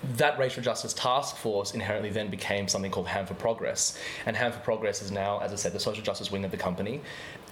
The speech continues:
It is still primarily focused on a lot of American issues. So,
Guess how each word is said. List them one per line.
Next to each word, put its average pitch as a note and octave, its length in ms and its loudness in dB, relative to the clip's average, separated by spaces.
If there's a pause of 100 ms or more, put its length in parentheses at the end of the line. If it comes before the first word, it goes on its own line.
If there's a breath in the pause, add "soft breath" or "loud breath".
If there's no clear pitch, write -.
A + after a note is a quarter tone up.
(160)
It D#3 100 2
is E3 260 4
still D3+ 360 4
primarily A#2+ 560 2
focused A#2 400 0
on A2 80 2
a G#2 40 2
lot G#2+ 160 0
of G#2 80 -4
American G#2 420 0
issues. A2 400 0
So, G2+ 300 2